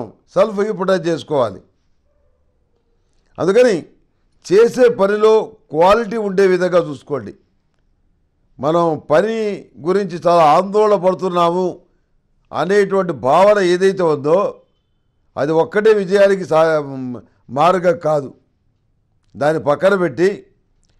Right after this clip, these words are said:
మీరు చేసే పనిలో క్వాలిటీని గమనించండి. తద్వారా విజయవంతమైన ఫలితాలు సాధించడానికి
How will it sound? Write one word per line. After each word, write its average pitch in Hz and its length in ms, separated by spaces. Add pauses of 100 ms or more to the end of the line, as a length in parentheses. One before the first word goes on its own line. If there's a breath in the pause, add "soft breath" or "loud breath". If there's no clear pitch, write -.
(460)
మీరు 165 240 (100)
చేసే 196 340
పనిలో 190 260 (720)
క్వాలిటీని 226 580
గమనించండి. 160 600 (1300)
తద్వారా 160 480 (880)
విజయవంతమైన 208 760
ఫలితాలు 165 400
సాధించడానికి 151 600